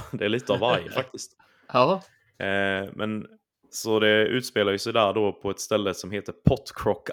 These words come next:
Speaker 1: Isle.
Speaker 2: Mhm.
Speaker 1: Som är en liten gruv, ett litet gruvsamhälle då under, under marken.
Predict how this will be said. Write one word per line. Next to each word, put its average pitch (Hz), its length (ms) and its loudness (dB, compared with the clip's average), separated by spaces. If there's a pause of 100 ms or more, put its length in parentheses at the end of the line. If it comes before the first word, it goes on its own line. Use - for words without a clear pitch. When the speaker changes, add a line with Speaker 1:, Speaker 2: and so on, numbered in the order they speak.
(240)
Speaker 1:
Isle. 90 260 0 (640)
Speaker 2:
Mhm. 156 420 4
Speaker 1:
Som - 160 -14
är 104 120 2
en 92 80 -2
liten 92 460 -6
gruv, 110 500 -4 (260)
ett - 80 -8
litet 101 300 -6
gruvsamhälle 98 920 -2
då 120 180 0
under, 95 500 -6
under 95 180 -6
marken. 87 460 -4